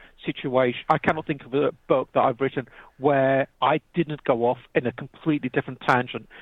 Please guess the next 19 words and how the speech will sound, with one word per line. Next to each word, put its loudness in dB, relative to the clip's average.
because -2
some 0
character 0
did -6
something -2
unexpected, -4
and 4
that's 0
actually -2
what -4
you -18
really 0
live 0
for 0
when -4
you're -4
writing, 2
is 2
that 4